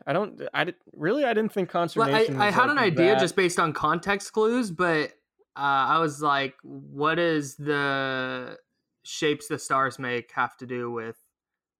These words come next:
Speaker 2: the" <laughs>
Speaker 1: <laughs>
Speaker 2: No,
Speaker 1: That's pretty
Speaker 2: uh,
Speaker 1: funny.
Speaker 2: you mentioned Jed York, and that's another, that's another interesting piece of this that, that I'm gonna be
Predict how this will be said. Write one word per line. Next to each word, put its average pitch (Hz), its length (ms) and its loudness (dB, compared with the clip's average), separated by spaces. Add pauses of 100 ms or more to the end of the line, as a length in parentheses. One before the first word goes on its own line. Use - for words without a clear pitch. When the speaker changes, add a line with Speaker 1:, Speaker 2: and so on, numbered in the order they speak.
(100)
Speaker 2:
the" 131 80 -10
<laughs> 202 2250 -2 (240)
Speaker 1:
<laughs> - 100 -18
Speaker 2:
No, 226 300 2
Speaker 1:
That's 208 160 4
pretty 196 180 2
Speaker 2:
uh, 170 40 -6
Speaker 1:
funny. 123 420 -8
Speaker 2:
you 196 300 -2
mentioned 226 400 0
Jed 175 200 0
York, 151 260 0
and 151 80 -2
that's 170 160 -2
another, 165 520 2
that's 170 200 -2
another 170 480 2 (100)
interesting 156 500 -6
piece 156 320 -4
of 139 140 -8
this 127 400 -6
that, 143 320 0 (160)
that 135 300 -2 (420)
I'm 147 180 -8
gonna 147 180 -2
be 135 540 -4